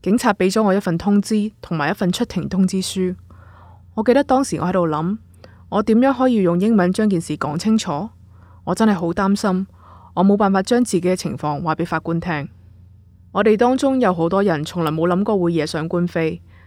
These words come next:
但係如果你無論咩嘢原因需要喺加州嘅任何地方出庭，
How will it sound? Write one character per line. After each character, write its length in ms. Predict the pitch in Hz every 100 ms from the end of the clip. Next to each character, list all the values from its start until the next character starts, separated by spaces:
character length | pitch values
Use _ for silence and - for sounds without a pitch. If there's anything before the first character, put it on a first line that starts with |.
| - -
但 180 | 180
係 320 | 185 180 165 165
如 120 | - 180
果 120 | 185
你 100 | 269
無 200 | 214 147
論 60 | 156
咩 160 | 190
嘢 180 | 214 175
原 160 | 160 139
因 260 | 170 180 190 - -
需 180 | - 262
要 120 | 220
喺 140 | 180
加 200 | 170 214
州 160 | 226 226
嘅 120 | 208
任 140 | 170 160
何 140 | 139
地 140 | 156
方 180 | 170 185
出 140 | 190 208
庭， 320 | - 123 170